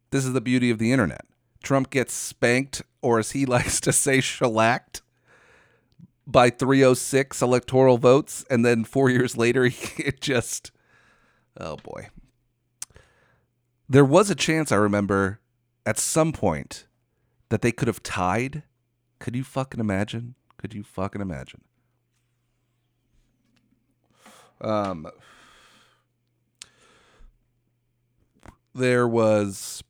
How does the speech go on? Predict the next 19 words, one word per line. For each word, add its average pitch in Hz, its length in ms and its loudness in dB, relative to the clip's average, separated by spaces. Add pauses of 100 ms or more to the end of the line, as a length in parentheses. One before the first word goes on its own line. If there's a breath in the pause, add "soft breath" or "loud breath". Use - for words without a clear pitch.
(1160)
one 110 240 0
other 104 200 2
video 82 540 -6 (1500)
with 87 240 -8
Trump 85 260 -6
I 80 60 -4
wanted 82 220 -8
to 73 40 -18
play, 78 360 -8
and 87 100 -10
it 90 60 -8
was 87 120 -10
from 92 220 -4
today, 82 580 -6
or 85 140 -8
a - 140 -10
couple 92 260 -6
hours 80 300 -4
ago, 71 320 -10